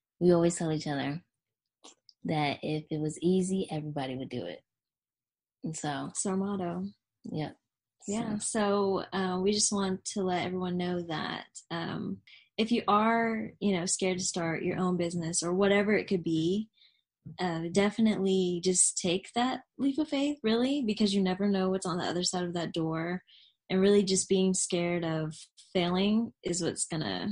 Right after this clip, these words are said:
Speaker 2: you know, ultimately determine your outcome. So you wanna do it, then you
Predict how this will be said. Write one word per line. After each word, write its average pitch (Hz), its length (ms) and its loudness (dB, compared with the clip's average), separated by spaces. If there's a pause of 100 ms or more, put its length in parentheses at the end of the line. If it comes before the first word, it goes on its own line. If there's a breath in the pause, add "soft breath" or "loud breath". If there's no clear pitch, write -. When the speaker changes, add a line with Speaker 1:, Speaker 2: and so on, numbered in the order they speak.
(120)
Speaker 2:
you 185 140 -4
know, 131 140 -4
ultimately 160 480 -4
determine 156 460 -4
your 151 120 -6
outcome. 151 480 -6
So 156 480 -2 (720 soft breath)
you 185 80 0
wanna 190 140 2
do 196 180 0
it, 269 180 -2
then 170 360 0
you 175 280 -4